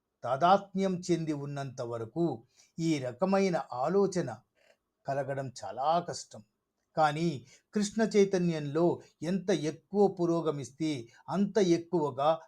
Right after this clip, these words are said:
మనం దేహ ఉపాధుల నుండి, ఈ భౌతిక బంధాల నుండి విముక్తులమవుతాం. శ్రీమద్ భాగవతంలో భౌతిక జగత్తు మహాసాగరంతో పోల్చబడింది. భౌతిక విశ్వంలో కోట్లాది లోకాలు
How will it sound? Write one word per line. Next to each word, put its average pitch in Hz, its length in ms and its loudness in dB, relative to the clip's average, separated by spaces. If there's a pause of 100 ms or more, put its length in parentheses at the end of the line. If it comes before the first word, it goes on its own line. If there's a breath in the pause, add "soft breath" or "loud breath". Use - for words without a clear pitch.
(140)
మనం 143 460 -4
దేహ 156 380 0
ఉపాధుల 160 720 -2
నుండి, 139 520 -6 (240 soft breath)
ఈ 156 80 -2
భౌతిక 156 560 -4
బంధాల 156 680 2
నుండి 135 520 -4 (280 soft breath)
విముక్తులమవుతాం. 131 920 -2 (880)
శ్రీమద్ 190 560 0
భాగవతంలో 185 960 -2 (260 loud breath)
భౌతిక 190 500 -2
జగత్తు 175 480 0
మహాసాగరంతో 160 1120 0
పోల్చబడింది. 120 800 -10 (800)
భౌతిక 208 580 -2
విశ్వంలో 185 840 2 (160)
కోట్లాది 190 720 2
లోకాలు 156 600 2